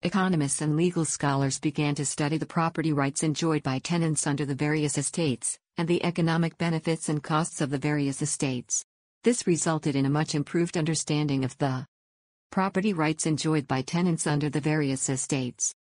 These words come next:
These include the right to decide how a piece of real property is used, exclude others from enjoying the property, transfer, alienate, some or all of these rights to others on mutually agreeable terms,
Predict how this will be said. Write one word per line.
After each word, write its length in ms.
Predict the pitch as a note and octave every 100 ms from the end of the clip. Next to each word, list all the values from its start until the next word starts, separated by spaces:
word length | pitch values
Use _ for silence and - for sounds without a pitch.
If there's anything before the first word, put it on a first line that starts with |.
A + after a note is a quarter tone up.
| _
These 240 | G3 G3+ G#3
include 340 | F#3+ D#3+ C#3
the 80 | D3
right 320 | C3+ D3+ D3
to 340 | - A#2 A#2 - _ _ _ _ _ _ -
decide 380 | F#3 G3 F#3+
how 220 | F3+ E3+ E3+
a 60 |
piece 300 | - F#3 E3+
of 140 | D3 D#3
real 220 | E3 D#3
property 500 | - D3+ D3+ D3 C3
is 160 | C3+
used, 400 | D3+ C3 B2+ - - _ _ _ _ _ -
exclude 400 | F#3+ - - F3+
others 300 | D#3+ D3 C3+
from 160 | D3+ C#3+
enjoying 380 | C#3 D#3 D3+
the 80 | C#3+
property, 640 | - E3 D3 C#3 B2+ B2+ D#3 _ _ _ _ _ _
transfer, 600 | - F#3+ G#3 - B2+ C3 - _ F3
alienate, 600 | F3+ E3 C3+ B2+ C3+ - _
some 260 | - G3+ G3
or 100 | F#3
all 220 | D#3 D#3+
of 80 | E3
these 240 | E3+ E3
rights 300 | D#3 C#3+ D3+
to 180 | - D#3
others 260 | D#3+ D3 C3
on 160 | C#3+
mutually 460 | D3 D#3+ - E3+ D#3+
agreeable 480 | C#3+ D#3 D#3 C#3 C#3
terms, 540 | C#3+ C3+ B2+ B2+ -